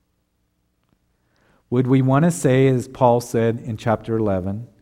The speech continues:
"Imitate me as I imitate Christ"? It's very convicting, isn't it? And Lord, I pray and I hope that I can, in some sense,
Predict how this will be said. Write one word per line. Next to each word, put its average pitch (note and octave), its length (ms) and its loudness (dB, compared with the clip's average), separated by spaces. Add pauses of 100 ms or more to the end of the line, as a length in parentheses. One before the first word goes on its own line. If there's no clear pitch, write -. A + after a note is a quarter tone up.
(380)
"Imitate B2+ 540 -2
me A2+ 180 -6
as G#2 120 -8
I G2+ 100 -4
imitate G2 440 -6
Christ"? E2+ 520 -18 (1400)
It's - 140 -20
very C3 180 2
convicting, A2 580 -6
isn't F#2+ 280 -8
it? D#2+ 120 -14 (1900)
And A#2 180 -2
Lord, D3+ 400 4
I C3 140 2
pray C3+ 420 0
and C3+ 120 0
I B2+ 80 -2
hope A#2 500 -2
that A2 200 -2 (540)
I C3 180 4
can, C#3 500 -2
in G2 120 -4
some C3 340 -4
sense, - 760 -6